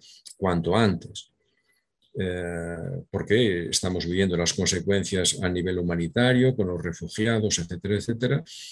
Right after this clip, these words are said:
y evidentemente también esto tiene un impacto en, en la economía. Ahora mismo en España, pues hay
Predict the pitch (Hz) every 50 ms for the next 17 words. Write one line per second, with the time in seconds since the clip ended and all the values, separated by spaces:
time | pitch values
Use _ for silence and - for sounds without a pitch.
0 | - - - - _ - 139 143 151 165 - - 104 87 90 87 90 82 - 101
1 | 95 95 87 87 104 95 98 92 92 92 92 95 90 - 101 87 85 92 90 92
2 | 95 98 95 95 90 - - - 85 - - 117 117 120 117 110 95 85 85 73
3 | 78 82 78 85 82 87 - - 90 82 82 95 117 135 120 113 90 80 - -
4 | - - 80 85 87 92 92 90 90 92 92 85 90 98 95 95 92 92 - -
5 | 98 95 95 95 98 104 107 110 - - - - - _ - - 87 85 87 85
6 | 87 90 95 95 -